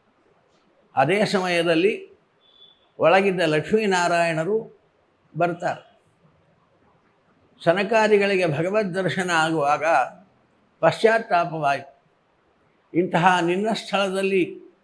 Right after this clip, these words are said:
ನಿನ್ನ ದರ್ಶನಕ್ಕಾಗಿ ಬಂದು ನಮಗೆ ಕೋಪ ಬರಬಾರದಾಗಿತ್ತು, ಕುಪಿತರಾಗಿ ನಾವು ಶಾಪ ಕೊಟ್ಬಿಟ್ವಿ, ನಮ್ಮ ಅಪರಾಧವನ್ನು ಕ್ಷಮಿಸು" ಅಂತ ಸನಕಾದಿಗಳು ಪ್ರಾರ್ಥನೆ ಮಾಡಿಕೊಂಡಾಗ ಭಗವಂತ ಹೇಳಿದ,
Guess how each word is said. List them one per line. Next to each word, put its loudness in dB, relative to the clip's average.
ನಿನ್ನ 2
ದರ್ಶನಕ್ಕಾಗಿ 0
ಬಂದು 0
ನಮಗೆ 0
ಕೋಪ -2
ಬರಬಾರದಾಗಿತ್ತು, -2
ಕುಪಿತರಾಗಿ 2
ನಾವು 0
ಶಾಪ 2
ಕೊಟ್ಬಿಟ್ವಿ, -2
ನಮ್ಮ -2
ಅಪರಾಧವನ್ನು 0
ಕ್ಷಮಿಸು" -4
ಅಂತ -6
ಸನಕಾದಿಗಳು 2
ಪ್ರಾರ್ಥನೆ -2
ಮಾಡಿಕೊಂಡಾಗ -2
ಭಗವಂತ -2
ಹೇಳಿದ, 0